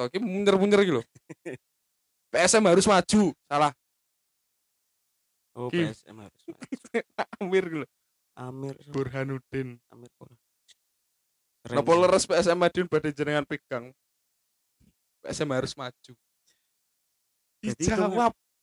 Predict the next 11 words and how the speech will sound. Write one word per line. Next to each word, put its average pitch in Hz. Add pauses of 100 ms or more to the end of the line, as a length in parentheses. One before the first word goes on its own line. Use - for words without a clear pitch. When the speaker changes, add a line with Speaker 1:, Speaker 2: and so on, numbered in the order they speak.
(260)
Speaker 2:
hitungannya 170
awakmu 180
neng, 196 (340)
neng 151
apa 170
supporter 156
jenenge? 143 (480)
Speaker 1:
M 131
V 139
P. 127 (400)
Speaker 2:
Kuwi 190